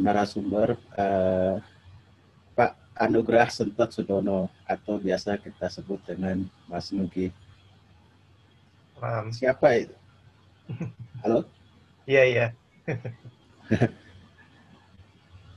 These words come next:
Speaker 1: Eh, siapa itu Mas Nugi? Mungkin banyak di antara kita yang belum kenal siapa itu Mas Nugi. Mas Nugi atau Mas Anugrah ini saat ini bekerja di salah satu perusahaan komputer training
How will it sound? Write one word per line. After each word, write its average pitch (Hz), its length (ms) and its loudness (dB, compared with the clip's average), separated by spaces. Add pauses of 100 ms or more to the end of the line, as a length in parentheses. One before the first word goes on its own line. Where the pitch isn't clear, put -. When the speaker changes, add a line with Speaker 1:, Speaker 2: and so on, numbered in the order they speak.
(340)
Speaker 1:
Eh, 123 320 10
siapa 156 320 8
itu 147 320 0
Mas 135 240 4
Nugi? 139 400 -4
Mungkin 127 400 2
banyak 113 320 6
di 110 80 6
antara 107 240 2
kita 117 320 6
yang 107 240 4
belum 98 240 2
kenal 92 320 0
siapa 90 320 -4
itu 90 160 -4
Mas 87 240 -6
Nugi. 95 480 -4 (960)
Mas 110 240 -4
Nugi 135 240 0
atau 98 320 0
Mas 95 160 -2
Anugrah 98 400 -2
ini 101 320 -2
saat 90 240 -6
ini 107 240 -4
bekerja 110 560 2
di 107 240 0
salah 98 320 -2
satu 117 640 -2
perusahaan 101 560 -2
komputer 95 480 -6
training 90 400 -4